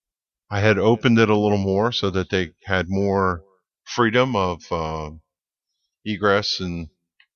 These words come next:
ingress, but nope. Nope, nope, nope. That's, that's a bummer because I was hoping to build that nuke up and then put it into a full colony.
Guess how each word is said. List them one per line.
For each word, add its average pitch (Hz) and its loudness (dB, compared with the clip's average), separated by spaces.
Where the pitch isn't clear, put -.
ingress, 120 4
but 101 0
nope. 104 4
Nope, 98 -2
nope, 95 -6
nope. 87 -6
That's, - -2
that's 160 4
a 165 4
bummer 143 6
because 98 -2
I 110 6
was 107 0
hoping 123 2
to 107 2
build 117 2
that 107 4
nuke 104 -2
up 92 -2
and 90 -2
then 90 0
put 104 -2
it 92 -2
into 90 -4
a 82 -4
full 95 -6
colony. 92 -2